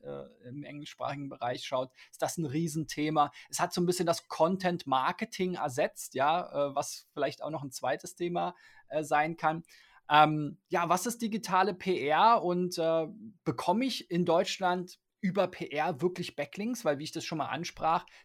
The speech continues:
die Presse ist eigentlich eher allergisch auf Backlinks. Wenn ich mit meinen Kunden spreche und denen sage, „Hey, wenn ihr Pressearbeit macht, sagt doch mal der P-R-Agentur,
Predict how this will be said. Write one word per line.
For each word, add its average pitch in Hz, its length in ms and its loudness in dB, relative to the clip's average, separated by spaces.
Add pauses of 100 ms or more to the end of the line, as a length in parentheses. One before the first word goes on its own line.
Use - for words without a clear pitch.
die 139 80 -6
Presse 180 520 0
ist 165 140 -2
eigentlich 156 400 -8
eher 151 160 0
allergisch 135 460 -2
auf 175 300 0 (280)
Backlinks. 190 500 0
Wenn 151 140 -2
ich - 260 -8 (220)
mit 170 240 2
meinen 165 180 2
Kunden 196 320 0
spreche 185 420 -2
und 165 120 0
denen 175 220 2
sage, 165 260 4
„Hey, 190 220 0
wenn 190 120 2
ihr 175 120 0
Pressearbeit 170 560 0
macht, 143 180 -2
sagt 160 220 2
doch - 100 -6
mal 160 140 2
der 156 100 2
P-R-Agentur, 156 880 0